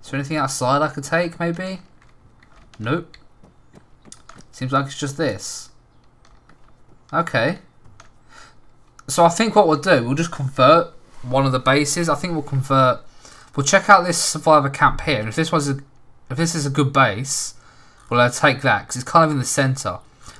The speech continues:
I also noticed this as well. What's this question mark mean? Ooh, we'll check that out. But yeah, I think we'll, um,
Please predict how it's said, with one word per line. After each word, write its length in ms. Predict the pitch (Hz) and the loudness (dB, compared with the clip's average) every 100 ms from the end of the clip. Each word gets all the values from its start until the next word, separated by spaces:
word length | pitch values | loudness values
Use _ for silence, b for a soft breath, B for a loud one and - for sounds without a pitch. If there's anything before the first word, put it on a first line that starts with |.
| B | B
I 40 | |
also 220 | 156 185 214 | 0 2 2
noticed 220 | 180 170 | 2 0
this 140 | 175 | -4
as 80 | 156 | -2
well. 260 | 180 147 104 | 0 0 -2
What's 220 | 117 120 | -8 -6
this 100 | 135 | -8
question 400 | - 143 - 117 | -2 -2 -2 -6
mark 300 | 98 92 - | -8 -10 -12
mean? 260 | 98 92 104 - - | -14 -12 -16 -18 -16
Ooh, 260 | 113 120 110 | -10 -8 -6
we'll 100 | 101 | -8
check 160 | - | -8
that 120 | 107 107 | -8 -6
out. 240 | 98 - - - b b b b b b b b b b b b - _ - - | -6 -8 -20 -18 b b b b b b b b b b b b -20 _ -20 -10
But 80 | - | 0
yeah, 240 | 143 131 104 | 2 4 2
I 40 | |
think 440 | 110 - 175 135 - | -2 -2 -2 -2 -2
we'll, 180 | 143 139 | 2 4
um, 500 | 139 135 131 135 | 4 4 0 -2